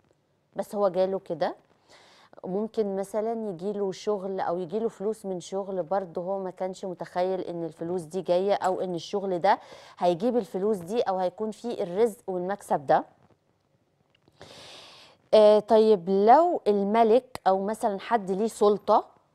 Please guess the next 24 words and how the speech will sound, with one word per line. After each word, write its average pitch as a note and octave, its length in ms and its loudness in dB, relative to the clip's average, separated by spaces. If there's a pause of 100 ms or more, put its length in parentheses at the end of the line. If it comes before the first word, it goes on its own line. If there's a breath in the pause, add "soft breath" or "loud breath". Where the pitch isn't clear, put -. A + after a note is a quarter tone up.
(120)
وليه، G3+ 800 -2
آه، F3+ 280 -2
مكانة، G3 640 0
ليه G3 260 -4
كلمة G#3 340 0
على، F#3 760 -4 (160)
آه، E3 500 -10 (180)
ليه F3 260 -10
مرؤوسين G#3 520 -6
كتير A3+ 340 -2
تحت - 380 -12
إيده، F3+ 320 -4
أو E3 100 -4
ناس F#3+ 220 -10
كتير A3+ 220 -2
بتشتغل G3 440 -6
تحت - 300 -10
إمرته E3 440 -8
وتحت F3 320 -12
إيده، E3 360 -8 (1000 loud breath)
آه، G#3 160 8
شاف B3+ 320 2
إنه G3+ 260 -2
أمسك، A#3 440 -4